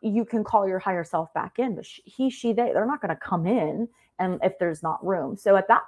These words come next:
point, when I do a soul integration with people, I have them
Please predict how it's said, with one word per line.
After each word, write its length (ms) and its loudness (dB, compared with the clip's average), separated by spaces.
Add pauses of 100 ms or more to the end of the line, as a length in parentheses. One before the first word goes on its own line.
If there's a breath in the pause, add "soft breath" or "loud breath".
point, 360 0 (280)
when 140 8
I 100 10
do 180 6
a 80 6
soul 280 4
integration 640 0
with 160 -2 (100)
people, 600 2 (360 soft breath)
I 760 10 (300)
have 520 0
them 500 6